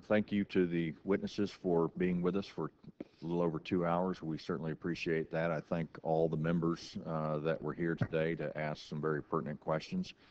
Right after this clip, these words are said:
Uh, I would ask unanimous consent that all members would have five legislative days with which to revise and extend, uh, their remarks and add any extraneous material, uh, subject to the, uh,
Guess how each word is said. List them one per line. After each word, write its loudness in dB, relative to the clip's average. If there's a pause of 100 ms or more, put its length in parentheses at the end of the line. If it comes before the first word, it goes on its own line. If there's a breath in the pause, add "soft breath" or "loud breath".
(240 soft breath)
Uh, -2
I 2
would 4
ask 2
unanimous 0
consent -2
that -2
all 4
members 0
would -2
have 2
five 2
legislative -2
days 0 (120)
with -2
which -2
to 2
revise 0
and -4
extend, -2 (500 loud breath)
uh, 2
their 4
remarks 4
and 0
add 2
any 0
extraneous -2
material, 4 (560 loud breath)
uh, -2
subject 2
to 4
the, 2
uh, 2